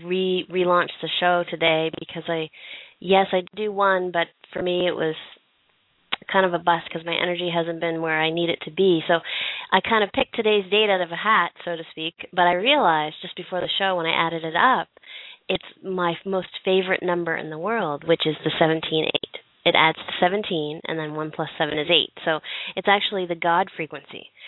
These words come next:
So it's, it's, it's actually going to be the subject of my third book, which is, um, going to be called The God Frequency and the fifty-four Paths of Creation. So it's, you know, I'm, I'm definitely not a religious person, uh,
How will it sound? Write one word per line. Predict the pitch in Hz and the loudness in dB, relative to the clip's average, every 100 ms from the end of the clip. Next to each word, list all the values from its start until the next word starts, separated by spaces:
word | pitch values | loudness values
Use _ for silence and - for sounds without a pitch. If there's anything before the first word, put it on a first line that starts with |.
| - - | -6 2
So | 185 | 4
it's, | 160 175 - - | 4 0 -10 -6
it's, | - - - - _ - - | -6 -6 -16 -20 _ -10 -2
it's | - - | -2 2
actually | 240 285 | 2 2
going | 240 214 | -2 -2
to | |
be | 185 180 | -2 -4
the | 170 190 | -4 -6
subject | 180 175 - | -6 -6 -8
of | 160 | -10
my | 156 - | -12 -6
third | 180 180 170 | -2 -2 0
book, | 170 143 - | -2 -2 -4
which | 156 156 - | -8 -6 -4
is, | 156 151 151 - | -2 -2 -6 -6
um, | - 156 151 147 147 - - - 175 | 0 2 2 -4 -8 -12 -14 -8 2
going | 175 165 | 4 4
to | 165 | 2
be | |
called | - 165 151 | 2 2 2
The | 160 | 2
God | 170 160 - - | 4 4 0 -8
Frequency | 160 160 160 151 147 - - - - | -4 -6 -4 -4 -2 -4 -12 -16 -4
and | - 170 | 2 2
the | 170 | 4
fifty-four | 175 - 170 175 165 | 0 0 -2 -2 0
Paths | - 156 156 160 | 2 2 2 -4
of | - | -14
Creation. | - 160 151 156 95 - _ - - - - | -8 -4 -2 -2 -6 -14 _ -18 -16 -8 2
So | 190 175 175 | 4 6 2
it's, | 170 - - | -2 -8 -6
you | 190 | -2
know, | 175 | 0
I'm, | 196 - | 0 2
I'm | 196 | 4
definitely | 233 262 254 | 4 2 -2
not | 220 190 - _ - | 0 0 -4 _ -12
a | 180 | -10
religious | 180 180 175 - | -10 -10 -12 -16
person, | 151 - 156 156 | -20 -16 -14 -14
uh, | - | -14